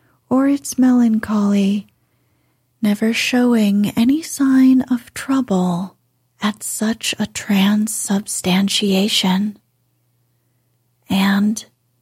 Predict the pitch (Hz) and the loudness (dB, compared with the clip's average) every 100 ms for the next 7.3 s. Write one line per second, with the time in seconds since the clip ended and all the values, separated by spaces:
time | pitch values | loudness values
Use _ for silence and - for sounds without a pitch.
0 | _ _ _ - 220 220 214 269 349 262 | _ _ _ -4 0 2 2 -2 0 0
1 | 185 185 190 - _ _ _ _ _ _ | 0 -6 -10 -14 _ _ _ _ _ _
2 | - 226 233 - 240 240 233 - - 277 | -4 -2 -2 0 2 2 0 -4 0 2
3 | 294 294 285 277 - - 269 226 208 196 | 2 0 0 -2 -6 -4 0 0 2 2
4 | 202 196 - _ _ _ 233 233 233 220 | 2 0 -4 _ _ _ 0 2 2 2
5 | 220 220 226 233 - - 202 208 202 202 | 2 4 2 -2 -12 -4 0 0 0 -4
6 | _ - 208 - 190 185 - - 196 190 | _ -6 -4 -2 -2 -2 -6 -2 0 0
7 | 208 - - | 0 -4 -14